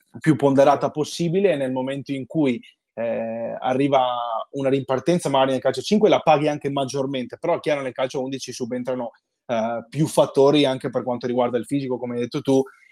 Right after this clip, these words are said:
Speaker 1: ehm, come situazione aerobica e tutto quello che può starci dietro. Chiaro che qui invece si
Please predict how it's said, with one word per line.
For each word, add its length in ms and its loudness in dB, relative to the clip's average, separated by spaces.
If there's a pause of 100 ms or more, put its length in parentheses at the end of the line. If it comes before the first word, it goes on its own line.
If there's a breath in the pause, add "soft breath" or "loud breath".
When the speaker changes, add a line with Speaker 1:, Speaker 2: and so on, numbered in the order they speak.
Speaker 1:
ehm, 680 -2
come 200 -2
situazione 540 2
aerobica 460 6
e 60 2
tutto 240 -2
quello 220 2
che 140 -6
può 300 2
starci 360 0
dietro. 300 0
Chiaro 260 4
che 140 0
qui 140 0
invece 260 0
si 220 -2